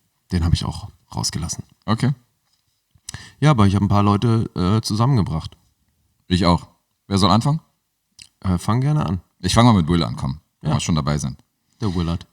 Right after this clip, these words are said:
Speaker 2: Genau, Will Smith ist ja bekannt geworden, äh, D J Jazzy Jeff und Will, äh, und hier The Fresh Prince, kennen
Speaker 1: Yes.
Speaker 2: wir ja. Und,
Speaker 1: Mhm.
Speaker 2: äh, damals durch die Serie Your Home,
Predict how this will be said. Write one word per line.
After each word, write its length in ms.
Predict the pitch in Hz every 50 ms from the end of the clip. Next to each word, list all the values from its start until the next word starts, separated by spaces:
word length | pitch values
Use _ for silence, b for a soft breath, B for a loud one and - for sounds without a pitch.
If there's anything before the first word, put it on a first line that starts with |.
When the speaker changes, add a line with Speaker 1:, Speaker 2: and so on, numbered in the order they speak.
| _ _ _ _
Speaker 2:
Genau, 300 | - 104 95 92 85 90
Will 100 | 104 113
Smith 280 | 110 - 117 120 120 -
ist 240 | - - 104 - -
ja 160 | 113 101 98
bekannt 280 | 87 - - 110 107 104
geworden, 420 | 110 92 98 95 95 92 98 95 85
äh, 200 | 78 87 87 85
D 120 | 76 92
J 180 | 82 90 87 78
Jazzy 200 | 90 85 78 78
Jeff 200 | - 95 92 -
und 100 | 87 80
Will, 280 | 76 85 85 87 80 62 60
äh, 280 | 82 82 80 80 78 65
und 140 | 73 78 73
hier 300 | - 87 82 78 73 73 71
The 80 | 78
Fresh 220 | - - 101 104 -
Prince, 360 | - 113 107 110 - - -
kennen 200 | - - 90 92
Speaker 1:
Yes. 80 | 98 101
Speaker 2:
wir 60 | 104
ja. 460 | 110 107 - - - - - - 80
Und, 220 | 82 80 69 -
Speaker 1:
Mhm. 60 | 82 78
Speaker 2:
äh, 200 | 78 76 76 71
damals 340 | 67 78 78 85 85 - -
durch 120 | 92 82
die 100 | - 87
Serie 320 | 73 78 80 82 82 80 78
Your 60 | 76
Home, 120 | 82 85